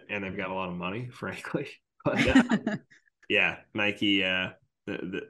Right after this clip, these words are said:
Speaker 1: you can't go wrong with those guys. So, but I didn't have them at number one just because I feel like a new brand's kind of got some, it's getting a lot of talk anyway, and that is On Running. On,
Speaker 2: Oh, yeah.
Speaker 1: uh,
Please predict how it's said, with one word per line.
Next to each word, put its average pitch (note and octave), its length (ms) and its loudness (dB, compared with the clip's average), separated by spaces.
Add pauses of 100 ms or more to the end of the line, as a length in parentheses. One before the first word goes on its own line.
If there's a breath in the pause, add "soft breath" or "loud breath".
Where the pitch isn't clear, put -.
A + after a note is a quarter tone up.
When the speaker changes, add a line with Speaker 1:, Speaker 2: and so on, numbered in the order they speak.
(360)
Speaker 1:
you G#2 80 -6
can't F#2+ 240 -2
go F#2 60 -8
wrong F2 240 -10
with F#2+ 100 -16
those E2+ 200 -8
guys. F2 280 -6
So, F#2+ 280 -6 (1300 loud breath)
but D#3 260 8 (120)
I B2 180 2
didn't C#3 220 4
have B2+ 180 4
them C3 140 2
at B2 80 -2
number B2 260 0
one C#3 440 2 (320)
just A#2+ 200 -6
because A#2+ 540 4
I G2 120 -2
feel B2 240 2
like G#2+ 360 -2
a - 40 -8
new A#2+ 240 6
brand's A2+ 460 2
kind G#2 240 -2
of F#2 80 -6
got G2+ 240 -2
some, G2 360 -6
it's A2+ 120 -14
getting A#2 220 2
a A2+ 40 0
lot G#2+ 140 4
of G2+ 80 -6
talk A2+ 360 2
anyway, G2+ 500 -4
and G2 120 -8
that G2+ 120 -2
is - 240 -6
On A2+ 360 2
Running. A2+ 600 2 (840)
On, A2 400 2
Speaker 2:
Oh, - 40 -2
yeah. D#3+ 280 -2 (360)
Speaker 1:
uh, F#2 220 -6